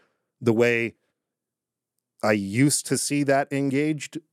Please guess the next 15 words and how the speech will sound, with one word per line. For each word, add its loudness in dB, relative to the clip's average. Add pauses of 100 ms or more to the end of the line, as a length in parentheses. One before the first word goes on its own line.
(160)
when 0
I 0
was -6
growing 0
up -4
versus -6
the -2
way 0
I 0
see -2
people -4
doing -2
that -2
online -2
now. -4